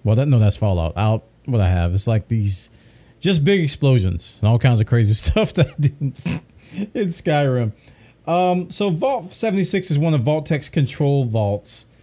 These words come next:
Um, so it doesn't, I don't know, it's not gonna fit into the same storyline as the other stuff. So they do have kind of free reign to kind of take it into a different direction. Um, I don't know what they're gonna do. Uh, we gotta wait till E three. We're gonna learn more at E three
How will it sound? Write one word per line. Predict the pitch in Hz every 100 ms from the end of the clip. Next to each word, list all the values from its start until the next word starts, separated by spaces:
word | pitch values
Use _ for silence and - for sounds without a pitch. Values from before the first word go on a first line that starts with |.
| _ _ -
Um, | 117 117 117 110 110 101 - _ _ -
so | - 151 143 135 131 131 -
it | 127 107
doesn't, | 156 180 180 151 - _ _ _ _ _ -
I |
don't | 175
know, | 135
it's | 120 147
not | 202
gonna | 196 139
fit | 180 170
into | 143
the | 135
same | 110 147 139 117
storyline | - 120 113 101
as | 104
the | 101
other | 92
stuff. | 90 - - - - - - _
So | -
they | 165 165
do | 233
have | 262 233 165
kind | 202 185
of | 135
free | 175 180
reign | 151 156 143
to | 123
kind | 139 127
of |
take | 147 135
it | 127
into | 117
a | 117
different | 117 107 95
direction. | 95 92 - - - _ - - _ _ _ - -
Um, | 110 107 101 101 98 95 - _ _ _ _ _ _ _ _ _ -
I | 147 180
don't | 262
know | 269
what | 247
they're |
gonna | 233 233
do. | 285 139 - _ _ _
Uh, | 131
we | 135
gotta | 175 175
wait | 190
till | 196 190
E | 190
three. | 180 196 156 107
We're | 123
gonna | 143 139
learn | 156 170
more | 160 151
at | 165
E | 160
three | - 147 127 123